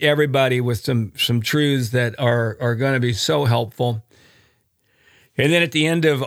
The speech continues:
uh, April, we are doing here in Redding, uh, our Abounding Hope and Joy Conference the last weekend of April. For those of you who wanna come and be a part of what we're doing in a live time and check out, maybe you can come and check out Bethel Church as well. And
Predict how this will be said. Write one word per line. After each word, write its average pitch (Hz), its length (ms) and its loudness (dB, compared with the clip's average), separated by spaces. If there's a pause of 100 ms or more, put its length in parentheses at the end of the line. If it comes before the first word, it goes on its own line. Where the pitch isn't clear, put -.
uh, 127 260 2
April, 131 600 0 (200)
we 127 260 2
are 120 360 2 (200)
doing 127 360 0
here 139 420 0
in 120 180 0
Redding, 120 600 0 (640)
uh, 110 220 -2
our 117 180 2
Abounding 117 480 0
Hope 117 320 2
and 113 120 0
Joy 117 300 0
Conference 113 560 -2
the 117 100 -4
last 113 380 0
weekend 110 540 0
of 104 100 0
April. 110 560 -2 (300)
For 113 100 -6
those 113 240 0
of 110 140 0
you 110 180 2
who 101 160 0
wanna 226 440 2
come 135 420 -2
and 113 100 0
be 120 120 0
a 120 80 -2
part 117 340 0
of 117 80 0
what 117 160 -2
we're 117 140 0
doing 113 360 0
in 110 80 -2
a 107 140 -2
live 127 640 2 (460)
time 120 360 2
and 104 160 0
check 120 300 0
out, 120 160 0
maybe 117 220 0
you 110 40 -2
can 110 120 0
come 120 200 0
and 113 120 0
check 120 240 0
out 113 200 0
Bethel 113 300 0
Church 113 400 0
as 107 140 0
well. 110 440 2
And 104 200 -2